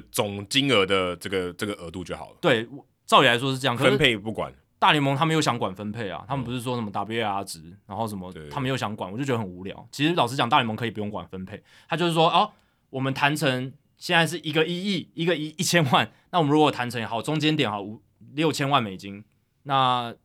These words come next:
Speaker 2: 这个六千万美金给你们，你们要怎么分？分给那些杰出的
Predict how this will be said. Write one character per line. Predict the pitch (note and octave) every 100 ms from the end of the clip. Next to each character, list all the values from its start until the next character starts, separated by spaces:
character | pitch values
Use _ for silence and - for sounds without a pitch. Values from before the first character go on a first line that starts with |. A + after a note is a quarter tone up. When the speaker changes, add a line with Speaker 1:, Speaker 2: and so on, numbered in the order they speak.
| _ _ -
Speaker 2:
这 | D#3+
个 |
六 | D#3
千 | C#3+
万 | C#3+
美 | C3
金 | G#2+
给 | A#2 A2
你 |
们， | F#2+ F2
你 | G#2
们 | A2+
要 |
怎 | A#2+
么 | F#2
分？ | - G2 G2 G#2+
分 | A#2+ A#2
给 | G2+
那 | G#2
些 | A2 G#2+
杰 | G2+
出 | G2 - G#2+
的 | F#2+